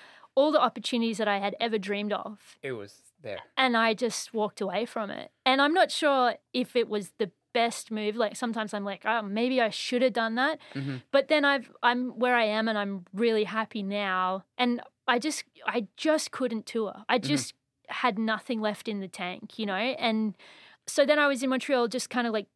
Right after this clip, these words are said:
Speaker 1: trying to co-write. I had a, a pretty decent publishing deal, so I was writing
Speaker 2: Mm-hmm.
Speaker 1: for other people and I hadn't really learnt how to produce myself,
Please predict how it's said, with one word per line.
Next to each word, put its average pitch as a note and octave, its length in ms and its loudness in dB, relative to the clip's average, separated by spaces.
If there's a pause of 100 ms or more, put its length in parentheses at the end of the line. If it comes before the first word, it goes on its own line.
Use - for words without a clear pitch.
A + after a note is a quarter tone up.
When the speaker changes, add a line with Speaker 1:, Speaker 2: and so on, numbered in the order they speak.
Speaker 1:
trying G#3+ 200 -2
to G#3 60 -4
co-write. G#3 640 0
I - 40 -6
had B3 140 2 (100)
a, - 60 -6
a A#3+ 60 -2
pretty A3+ 240 -4
decent G#3+ 380 -6
publishing G3+ 380 -6
deal, A3 220 -2
so G#3+ 140 -4
I - 20 -2
was F#3+ 140 -4
writing G3+ 240 0
Speaker 2:
Mm-hmm. C#3 40 -8
Speaker 1:
for A3+ 60 -4
other G3 160 -4
people B3+ 380 0
and G#3+ 380 0 (200)
I - 120 2
hadn't E4+ 260 0
really C4+ 180 2
learnt G3+ 420 -2
how G#3 120 -6
to G3 80 -2
produce F#3+ 480 -12
myself, F#3+ 680 -6